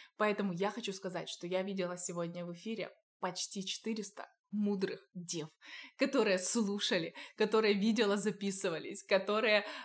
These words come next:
эм, конспектировали, которые будут размышлять, которые будут применять это слово, и это слово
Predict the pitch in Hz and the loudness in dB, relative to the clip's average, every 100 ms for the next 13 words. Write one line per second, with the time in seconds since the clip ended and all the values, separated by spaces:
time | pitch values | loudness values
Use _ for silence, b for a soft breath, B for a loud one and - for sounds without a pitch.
0 | B 196 190 190 196 190 - 233 233 226 | B 4 4 4 2 0 2 2 2 -4
1 | - 226 226 196 - - 202 233 208 226 | -2 2 4 2 -6 -10 -4 0 0 -2
2 | 233 220 208 208 - 202 165 - 202 214 | -4 -2 0 0 -2 -4 -6 -8 -8 -2
3 | 220 214 247 - 247 262 269 285 285 247 | -2 0 -2 -2 2 6 6 8 6 4
4 | 196 - 202 185 170 208 220 277 185 B | 2 -2 -8 -6 -4 0 2 2 0 B
5 | B B 220 202 196 - 220 247 208 | B B -2 -2 -2 -4 0 0 -2